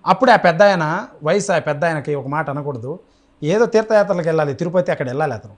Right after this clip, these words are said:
<laughs> వెళ్ళి అక్కడ కూర్చోవాలి. కానీ ఇట్లా యువకుడు కష్టపడి వచ్చాడు, ఏదో చేస్తున్నాడు, వాడితో పాటు ఇప్పుడు నేను, నాతో పాటు ఒక ఇరవై మంది ఆర్టిస్టులు ఫ్రంట్ రోలో పెట్టా,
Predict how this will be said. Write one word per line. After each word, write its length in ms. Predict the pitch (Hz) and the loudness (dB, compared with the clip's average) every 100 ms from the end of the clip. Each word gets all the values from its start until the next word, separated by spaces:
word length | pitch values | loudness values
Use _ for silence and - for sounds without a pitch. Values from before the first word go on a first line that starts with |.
| _ | _
<laughs> 460 | - - - _ - | -20 -20 -20 _ -6
వెళ్ళి 180 | 190 | 0
అక్కడ 140 | 214 175 | 2 2
కూర్చోవాలి. 400 | 165 190 208 165 | -2 2 2 4
కానీ 200 | 160 180 | 0 -2
ఇట్లా 300 | 156 208 196 | -4 0 2
యువకుడు 440 | 180 226 247 226 | 4 4 4 2
కష్టపడి 440 | 220 170 220 202 190 | 0 0 0 0 0
వచ్చాడు, 340 | 170 208 185 | 0 -2 0
ఏదో 180 | 165 185 | 2 0
చేస్తున్నాడు, 680 | 131 175 - 170 147 147 143 _ _ _ 165 | 0 -4 -4 -4 -2 -4 -8 _ _ _ 4
వాడితో 240 | 190 196 | 4 4
పాటు 200 | 208 208 | 4 2
ఇప్పుడు 180 | 147 180 | 0 0
నేను, 140 | 185 | 2
నాతో 220 | 185 180 | 2 2
పాటు 160 | 190 208 | 2 2
ఒక 60 | 185 | 2
ఇరవై 160 | 180 | 2
మంది 200 | 180 190 | 2 2
ఆర్టిస్టులు 380 | 180 180 185 196 | 2 0 -4 -4
ఫ్రంట్ 240 | 175 175 | -2 -2
రోలో 180 | 196 185 | 0 -2
పెట్టా, 260 | 143 120 | -2 -6